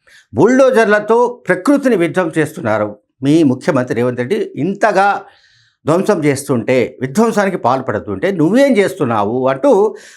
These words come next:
రాహుల్ గాంధీని కూడా దీంట్లోకి లాగడానికి ప్రయత్నిస్తున్నారు. అంటే రాహుల్ గాంధీ ద్వారా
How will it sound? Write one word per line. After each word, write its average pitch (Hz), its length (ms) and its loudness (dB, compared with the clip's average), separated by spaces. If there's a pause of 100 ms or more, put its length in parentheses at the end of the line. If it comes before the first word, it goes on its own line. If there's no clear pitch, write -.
(100)
రాహుల్ 247 440 4
గాంధీని 233 280 4
కూడా 240 200 4
దీంట్లోకి 226 420 2
లాగడానికి 156 460 0
ప్రయత్నిస్తున్నారు. 113 560 -4
అంటే 208 120 2
రాహుల్ 220 340 4
గాంధీ 202 420 2
ద్వారా 139 480 2